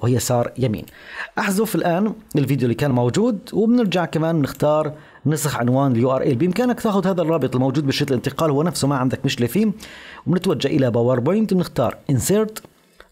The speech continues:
فيديو، وبنختار insert فيديو أونلاين، وبنلصق الرابط مرة تانية، رح يقوم البحث عنه مباشرة ومن ثم insert. جميل جدًا جدًا، ممكن نحن نرجع نكبر، تمام، حسب المساحة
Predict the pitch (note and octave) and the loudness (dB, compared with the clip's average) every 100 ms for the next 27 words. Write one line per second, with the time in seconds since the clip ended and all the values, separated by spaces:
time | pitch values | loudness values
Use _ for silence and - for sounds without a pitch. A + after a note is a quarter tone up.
0 | G#2 G2+ F#3+ B2+ B2+ F3+ E3+ _ F3+ G3+ | -4 0 2 2 2 2 -2 _ 2 2
1 | - D3 G2+ D3 C3 E3+ A3 G#3+ - - | 0 -2 0 0 0 2 0 -2 -12 -6
2 | - A2 F3 C3 C#3 F3 F3 - D#3+ C3+ | -2 0 2 2 2 0 -4 -2 0 2
3 | C#3 A3 A3+ - - A3+ B3+ A#3 D#3 C#3 | 2 2 0 -4 -4 2 2 2 -2 0
4 | C#3 C#3 A#2+ - A#2 G#2+ F#3 G3 F#3 C#3+ | 2 2 0 0 0 0 2 2 0 0
5 | D3 C#3+ B2 - G3+ C3+ G#2+ B2 - F#3 | 0 0 0 0 0 2 2 0 0 0
6 | F3 E3+ C3 B2 D3+ D3 C#3 C#3+ - D#3 | 0 2 2 2 2 2 0 -2 -4 -2
7 | D#3+ - A2+ - - - A#2 D#3 F3 F3+ | 0 0 -2 -4 -12 -8 -2 0 2 2
8 | C3 B2+ C#3 C3+ C#3 D3 A3+ A#3 C#3+ C#3 | 0 0 0 0 0 0 0 2 0 2
9 | D#3 B2 D3+ D3 C#3 B2+ A2 G2+ G#2 E3+ | 0 0 0 0 0 0 0 0 0 0
10 | F#3 G3 F#3 - _ _ _ - A2 D3 | 2 0 -2 -8 _ _ _ 0 2 2
11 | D#3+ C#3+ D3+ D3 C#3 A2+ G#2+ A#2 D3 - | 0 -2 0 0 2 2 2 0 -2 -2
12 | C3+ | -2